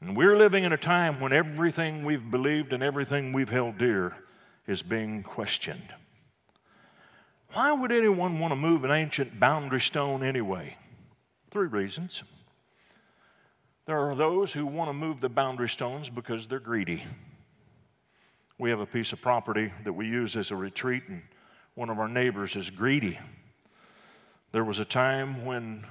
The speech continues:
the county abandoned a county road between our ranch and his ranch long before we owned it.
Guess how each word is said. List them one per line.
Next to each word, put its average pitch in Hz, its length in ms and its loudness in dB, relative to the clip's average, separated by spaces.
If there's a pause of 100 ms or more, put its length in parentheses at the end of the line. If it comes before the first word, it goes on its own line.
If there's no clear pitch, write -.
(140)
the 107 80 -6
county 156 460 0
abandoned 117 640 -2
a 104 60 0
county 139 420 -4
road 104 460 -2 (380)
between 113 280 -6
our 117 220 0
ranch 117 400 -2
and 87 180 -4 (140)
his 127 160 2
ranch 95 240 -6
long 110 240 -2
before 98 320 -6
we 117 140 -4
owned 95 280 -4
it. - 120 -12